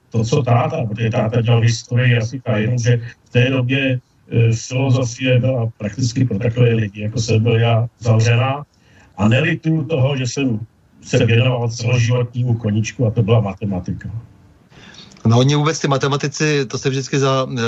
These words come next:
Speaker 2: bolševika říkalo, že vlastně utíkali, eh, z, jaksi, nebo řada z, eh, schopných lidí utíkala vlastně na tu matematiku a tam si vytvářeli takové vlastní komunity, eh, které byly trošku nesrozumitelné tomu režimu.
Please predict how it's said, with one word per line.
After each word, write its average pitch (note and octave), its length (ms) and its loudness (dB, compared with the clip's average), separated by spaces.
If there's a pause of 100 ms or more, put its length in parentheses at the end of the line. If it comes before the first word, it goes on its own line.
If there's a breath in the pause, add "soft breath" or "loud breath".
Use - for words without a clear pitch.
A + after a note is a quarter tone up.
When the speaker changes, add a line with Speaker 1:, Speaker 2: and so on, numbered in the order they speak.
(560)
Speaker 2:
bolševika B2+ 480 0
říkalo, C3+ 360 0
že B2+ 120 -2
vlastně B2+ 300 -2
utíkali, B2+ 680 0
eh, - 380 -10 (560)
z, - 160 -8
jaksi, C3 360 0 (100)
nebo A#2 220 0
řada A#2+ 240 2
z, B2+ 60 -4
eh, C3 280 -2
schopných - 420 -2
lidí C3 200 0
utíkala C3 420 0
vlastně B2+ 240 -2
na C3 80 0
tu C#3 120 0
matematiku B2 580 -2
a C3 60 0
tam A#2+ 160 -2
si B2 140 -4
vytvářeli B2 420 0
takové B2+ 380 -2 (260 loud breath)
vlastní A#2 400 -2
komunity, A#2+ 520 0 (280 loud breath)
eh, G#2+ 180 0
které A#2+ 360 0
byly B2+ 180 0
trošku B2+ 340 -4
nesrozumitelné C3 760 -2
tomu C3 220 -2
režimu. A#2+ 420 -2